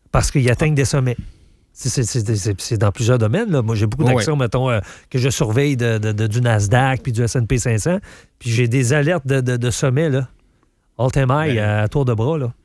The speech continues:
Speaker 2: Ben oui. Mais tu vois, Robinhood, là,
Speaker 1: Oui.
Speaker 2: qui était à cent cinquante piastres, là, récemment, est tombé à quoi, euh, cent,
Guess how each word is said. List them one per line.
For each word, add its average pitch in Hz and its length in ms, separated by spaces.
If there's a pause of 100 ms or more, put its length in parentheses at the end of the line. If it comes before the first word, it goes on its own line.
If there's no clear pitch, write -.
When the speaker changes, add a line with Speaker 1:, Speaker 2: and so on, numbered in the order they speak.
(180)
Speaker 2:
Ben 117 100
oui. 147 240 (400)
Mais 113 80
tu - 60
vois, 196 200
Robinhood, 165 720
là, 123 160 (220)
Speaker 1:
Oui. 143 240 (120)
Speaker 2:
qui - 80
était 127 160
à 131 60
cent 151 220
cinquante 143 480
piastres, 151 300
là, 135 60
récemment, 127 460
est 151 160
tombé 135 460
à 107 400
quoi, 127 260
euh, 107 480
cent, 127 720